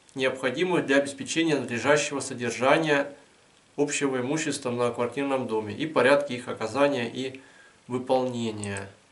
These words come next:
Здесь именно всё подробно расписано и к чему постановление правительства прикрепляется. Оно прикрепляется к сто шестьдесят первой статье Жилищного кодекса.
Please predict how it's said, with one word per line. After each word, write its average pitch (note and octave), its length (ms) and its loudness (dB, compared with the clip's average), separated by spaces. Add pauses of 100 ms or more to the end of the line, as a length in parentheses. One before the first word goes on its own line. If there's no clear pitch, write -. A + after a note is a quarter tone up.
(1500)
Здесь C3 260 -10
именно C3 400 -6
всё C3 240 -8
подробно B2+ 540 -2
расписано B2+ 840 0
и C#3 400 -2
к - 140 -18
чему C#3+ 240 -4
постановление C3 720 0
правительства B2+ 580 0
прикрепляется. A#2+ 800 0
Оно D#3+ 340 0 (680)
прикрепляется D#3+ 840 6
к C#3+ 60 0
сто D#3+ 200 0
шестьдесят C#3+ 380 -2
первой D3 260 4
статье C3+ 380 2
Жилищного C3 800 0 (480)
кодекса. A#2 800 -4